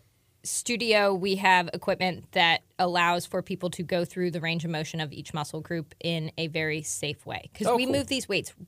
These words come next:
Speaker 1: The biggest difference is that we are moving these weights extremely slowly. It's like ten seconds up and ten seconds back down. So you are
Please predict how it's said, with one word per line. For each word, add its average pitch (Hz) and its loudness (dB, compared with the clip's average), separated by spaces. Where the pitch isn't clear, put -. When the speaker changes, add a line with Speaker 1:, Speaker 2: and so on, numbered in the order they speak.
Speaker 1:
The 208 -6
biggest 294 0
difference 185 0
is 185 0
that 185 4
we 196 2
are 202 2
moving 190 2
these 175 0
weights 160 0
extremely 175 -2
slowly. - -4
It's 185 -2
like 165 2
ten 185 0
seconds 226 0
up 170 2
and 170 0
ten 170 0
seconds 156 -4
back - -10
down. - -4
So - 2
you 220 0
are 185 6